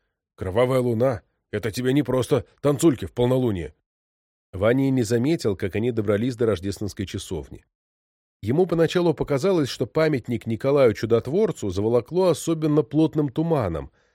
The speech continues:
но, приглядевшись, он различил множество полупрозрачных фигур.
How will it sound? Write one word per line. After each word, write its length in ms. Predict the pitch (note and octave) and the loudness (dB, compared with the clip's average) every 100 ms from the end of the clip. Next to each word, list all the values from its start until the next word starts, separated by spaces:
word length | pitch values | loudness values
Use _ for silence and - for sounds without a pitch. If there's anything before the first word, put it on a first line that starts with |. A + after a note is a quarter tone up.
| _ _ _ - | _ _ _ 0
но, 180 | A#2 | 4
приглядевшись, 840 | G#2+ A#2 A2 G#2+ B2+ F#3 - F2+ - | 4 2 0 0 0 -2 -2 -4 2
он 140 | B2 | 2
различил 440 | B2+ A2+ B2+ D3 C3 | 2 2 0 0 2
множество 580 | A2+ D3 E3+ E3 D3+ | 2 2 2 -2 -2
полупрозрачных 880 | D3+ D3 D3 C3+ C#3 B2+ C#3 - C3 | -2 0 0 0 0 2 0 0 -4
фигур. 440 | - C3 G#2+ D#2+ | -4 -8 -8 -10